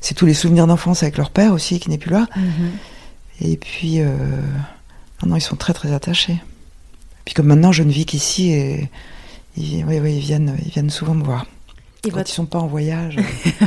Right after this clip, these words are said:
Speaker 2: Par
Speaker 1: en
Speaker 2: Mons et
Speaker 1: tournée,
Speaker 2: par
Speaker 1: euh,
Speaker 2: vous.
Speaker 1: ouais.
Speaker 2: Sur d'autres îles.
Speaker 1: Ouais.
Speaker 2: C'est
Speaker 1: Entre
Speaker 2: vrai.
Speaker 1: autres,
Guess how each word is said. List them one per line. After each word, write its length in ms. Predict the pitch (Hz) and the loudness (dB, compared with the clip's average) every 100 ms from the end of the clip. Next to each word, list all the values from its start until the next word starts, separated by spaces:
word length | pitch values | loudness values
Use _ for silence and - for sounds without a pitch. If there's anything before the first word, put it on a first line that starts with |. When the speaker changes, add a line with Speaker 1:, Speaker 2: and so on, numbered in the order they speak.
| - | 0
Speaker 2:
Par 140 | - 170 | -4 -4
Speaker 1:
en 20 | |
Speaker 2:
Mons 160 | 175 180 | -2 2
et 20 | |
Speaker 1:
tournée, 180 | 160 175 | 2 4
Speaker 2:
par 160 | 170 | 2
Speaker 1:
euh, 140 | 156 131 | 0 -2
Speaker 2:
vous. 340 | 165 - - | -4 -4 -2
Speaker 1:
ouais. 120 | 156 151 | -4 -4
Speaker 2:
Sur 180 | 220 190 | -4 -2
d'autres 300 | 190 - 185 | -4 -4 -4
îles. 280 | 170 185 214 - - | -4 -6 -10 -20 -8
Speaker 1:
Ouais. 200 | 147 - - - - - | -6 -6 -10 -20 -20 -12
Speaker 2:
C'est 100 | 202 | -8
Speaker 1:
Entre 60 | 190 | -6
Speaker 2:
vrai. 0 | |
Speaker 1:
autres, 80 | 208 | -4